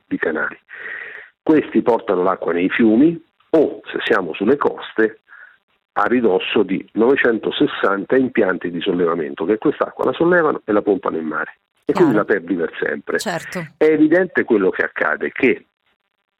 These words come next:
Speaker 1: nell'alternarsi di lunghissimi periodi di siccità a lu-, altrettanto lunghi, ma è molto lunghi, ma molto, mm,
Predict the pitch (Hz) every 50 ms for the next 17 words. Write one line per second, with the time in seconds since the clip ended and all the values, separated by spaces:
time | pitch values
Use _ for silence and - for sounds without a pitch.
0 | _ - - _ - - - - - 123 120 135 151 160 147 131 117 113 - -
1 | 120 113 98 101 110 117 113 104 87 - - - - - 80 82 78 87 82 85
2 | 87 82 104 151 165 160 - - 139 127 120 113 117 117 113 120 113 107 107 101
3 | 98 101 - - 101 - - - 107 90 - 101 92 85 - - - - 95 87
4 | 85 87 92 98 117 - - 104 95 90 - 85 90 85 - - 156 156 151 -
5 | 123 123 135 135 123 107 92 98 90 - - - - - - _ _ - 113 117
6 | 113 107 - - _ _ - 95 98 - - - 170 - - - _ _ _ _
7 | _ - 120 107 - - - - - 113 107 107 110 107 104 127 160 180 160 127
8 | 120 113 101 104 110 139 151 151 143 - _ - 113 107 - - - 101 101 98
9 | 98 104 - 98 98 95 98 95 - - - -